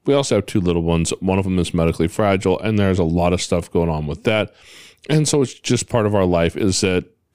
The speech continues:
those guys are the most important things. And unfortunately, you guys are gonna suffer a little bit in the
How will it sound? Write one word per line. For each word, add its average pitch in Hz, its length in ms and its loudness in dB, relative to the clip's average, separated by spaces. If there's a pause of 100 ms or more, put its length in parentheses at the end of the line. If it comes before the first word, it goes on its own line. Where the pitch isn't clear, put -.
those 107 260 0
guys 131 360 0
are 139 40 0
the 120 80 0
most 107 360 0
important 117 420 -2
things. 160 380 0 (380)
And 135 120 0
unfortunately, 160 840 -2
you 117 240 2
guys 143 320 2
are - 20 0
gonna 127 180 2
suffer - 360 0
a - 20 2
little 117 220 2
bit 143 260 0
in 120 320 2
the 101 400 2